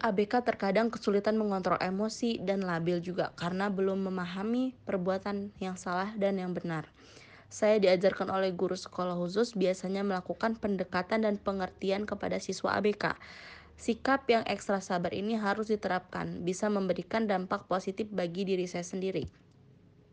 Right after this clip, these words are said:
Memiliki keyakinan saat orang lain memiliki keraguan. Pengalaman seru menjadi seorang guru sekolah khusus menurut saya,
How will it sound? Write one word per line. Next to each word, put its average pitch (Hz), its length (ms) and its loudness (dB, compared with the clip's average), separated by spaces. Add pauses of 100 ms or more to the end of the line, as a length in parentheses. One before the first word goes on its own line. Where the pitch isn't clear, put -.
(760)
Memiliki 254 480 6
keyakinan 233 480 4
saat 208 400 0
orang 202 240 2
lain 180 320 0
memiliki 196 480 0
keraguan. 175 640 -4 (320)
Pengalaman 214 560 4
seru 233 240 2
menjadi 214 320 4
seorang 190 320 0
guru 180 160 0
sekolah 180 400 -2
khusus 208 400 0
menurut 185 320 2
saya, 170 480 0